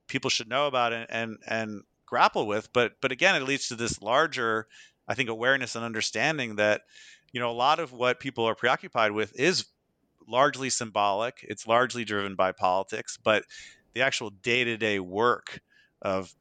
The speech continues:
translating politics into on-the-ground practice looks and operates very differently and operates in a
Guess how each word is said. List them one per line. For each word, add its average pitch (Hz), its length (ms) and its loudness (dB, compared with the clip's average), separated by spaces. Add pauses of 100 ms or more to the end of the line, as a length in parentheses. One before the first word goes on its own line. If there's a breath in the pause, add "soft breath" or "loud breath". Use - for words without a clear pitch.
translating 113 720 -2 (240)
politics 104 640 -2
into 98 680 -6 (140)
on-the-ground 104 580 0
practice 110 720 -2 (1080 loud breath)
looks 139 340 2
and 127 100 -10
operates 120 480 0
very 90 220 0
differently 76 400 -6
and 78 140 -8
operates 101 760 0
in 101 140 -8
a 85 140 -6